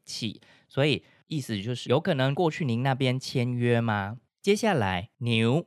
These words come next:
muốn ký hợp đồng，nếu就是如果，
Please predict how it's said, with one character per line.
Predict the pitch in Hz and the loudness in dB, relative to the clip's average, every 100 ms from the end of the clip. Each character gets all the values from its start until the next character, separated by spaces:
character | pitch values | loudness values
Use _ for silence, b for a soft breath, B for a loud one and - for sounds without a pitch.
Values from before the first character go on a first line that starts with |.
| - | -4
muốn | 120 127 175 | -2 0 0
ký | - 135 147 | -4 0 0
hợp | 170 127 - | 0 -4 -2
đồng，nếu | 101 95 82 - _ _ 120 120 107 117 - _ - | -2 0 -2 -10 _ _ -4 0 2 0 -2 _ -8
就 | 131 | -6
是 | 123 - 123 110 104 - _ | -6 -8 -6 -6 -10 -14 _
如 | 110 131 | -4 -2
果， | 208 - 123 92 - | -2 0 0 -2 -8